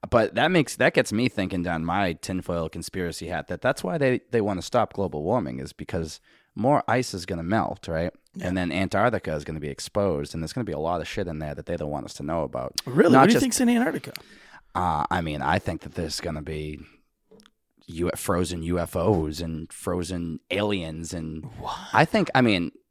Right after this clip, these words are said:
Speaker 1: I know this isn't a conspiracy
Speaker 2: Are you
Speaker 1: show
Speaker 2: being,
Speaker 1: here,
Speaker 2: are you being
Speaker 1: Tansy, but
Speaker 2: serious right
Speaker 1: I'm,
Speaker 2: now?
Speaker 1: I'm
Speaker 2: Like,
Speaker 1: being
Speaker 2: this is
Speaker 1: dead
Speaker 2: what you
Speaker 1: serious.
Speaker 2: think?
Speaker 1: I've been going down rabbit holes
Speaker 2: Okay.
Speaker 1: lately of
Speaker 2: Let's go. We
Speaker 1: Ant-,
Speaker 2: got
Speaker 1: of
Speaker 2: plenty of time.
Speaker 1: Antarctica. That there's a lot going on. Hitler was obsessed with Antarctica,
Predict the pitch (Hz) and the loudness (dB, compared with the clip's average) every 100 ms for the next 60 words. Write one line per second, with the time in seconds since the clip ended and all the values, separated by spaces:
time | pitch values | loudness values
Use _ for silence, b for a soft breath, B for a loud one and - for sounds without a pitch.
0 | _ - 104 143 87 90 80 78 78 - | _ 0 4 4 2 -4 -6 -8 -8 -4
1 | 76 - 156 226 302 - 139 233 - - | -4 4 8 8 8 6 6 6 4 2
2 | - - - 156 - - 190 180 233 185 | 0 0 -2 2 2 6 8 8 8 8
3 | 151 135 156 180 330 - 120 151 175 120 | 8 10 8 6 0 4 6 8 6 6
4 | 139 120 110 104 87 92 98 92 - 87 | 4 4 4 2 2 4 4 4 0 2
5 | 214 254 269 302 82 73 85 151 208 - | 4 6 4 2 0 0 0 0 -2 -4
6 | - - 120 180 98 - - 104 104 113 | -4 -4 -2 2 2 0 0 2 4 4
7 | 120 131 208 175 90 76 - b b b | 6 8 8 6 0 -4 -8 b b b
8 | _ _ _ _ _ _ _ _ - 107 | _ _ _ _ _ _ _ _ -2 2
9 | 98 90 120 160 139 131 131 131 113 123 | 2 2 4 6 6 6 6 6 2 2
10 | 117 - - 185 101 80 87 - 90 85 | 2 0 0 0 0 -2 -4 -4 -4 -4
11 | - - 104 - - - - - 80 82 | -6 -2 -2 -2 -8 -14 -12 -10 -8 -6
12 | 76 - - | -8 -8 -14